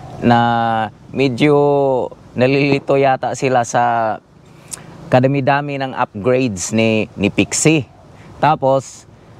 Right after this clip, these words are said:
ang daming nag-order sa akin, "Sir, pwede ba akong mag, ano, umorder ng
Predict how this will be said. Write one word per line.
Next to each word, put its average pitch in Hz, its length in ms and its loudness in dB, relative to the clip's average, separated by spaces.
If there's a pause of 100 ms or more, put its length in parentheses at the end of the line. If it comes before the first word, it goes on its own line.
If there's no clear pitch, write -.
ang 101 240 0
daming 139 320 2
nag-order 127 560 2
sa 123 240 0
akin, 117 240 -2
"Sir, 220 320 0 (240)
pwede 151 160 2
ba 165 240 2
akong 170 320 -2
mag, 156 320 0
ano, 165 400 -2 (1300)
umorder 147 480 4
ng 151 400 -2